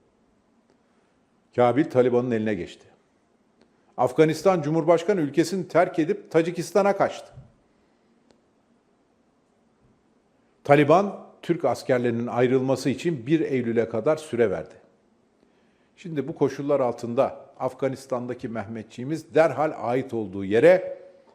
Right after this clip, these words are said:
ülkemize ve sınırlarımızın müdafasına dönmelidir. Ama Erdoğan hala Afganistan'da egemen güçlerin taşeronluğunu kapmak için Taliban ile zemin yokluyor.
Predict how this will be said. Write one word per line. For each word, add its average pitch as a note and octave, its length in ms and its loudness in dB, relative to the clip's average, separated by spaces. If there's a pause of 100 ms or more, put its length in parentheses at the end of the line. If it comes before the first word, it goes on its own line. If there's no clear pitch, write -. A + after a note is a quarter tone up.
(340)
ülkemize B2 540 -2
ve D#3+ 100 0
sınırlarımızın A2 640 -6
müdafasına G#2 760 -2
dönmelidir. G2 640 -6 (2250)
Ama C#3 160 0
Erdoğan C#3 380 4
hala D3+ 340 6
Afganistan'da B2+ 720 0
egemen B2+ 400 2
güçlerin A2+ 360 -2
taşeronluğunu A#2 720 -4
kapmak C3+ 360 -2
için - 240 -12
Taliban B2+ 380 -2
ile B2 180 0
zemin A#2 280 -2
yokluyor. - 540 -12